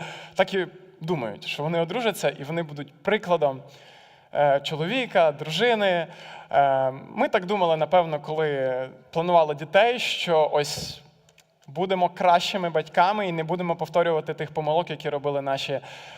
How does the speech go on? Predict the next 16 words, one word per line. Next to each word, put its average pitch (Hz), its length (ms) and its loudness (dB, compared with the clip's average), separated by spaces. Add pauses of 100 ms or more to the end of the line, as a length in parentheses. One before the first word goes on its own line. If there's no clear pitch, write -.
батьки 160 380 -2
або 151 200 2
знайомі. 151 380 -2
Але 190 160 4
це - 120 -10
трошки - 260 -2
не 269 100 0
так 226 220 2
працює. 139 440 -4 (540)
Друзі, 185 240 -2
Божий 226 400 4
план, 233 360 4
він 208 160 -2
включає 202 760 4
невдалі 190 520 4
спроби. 214 540 2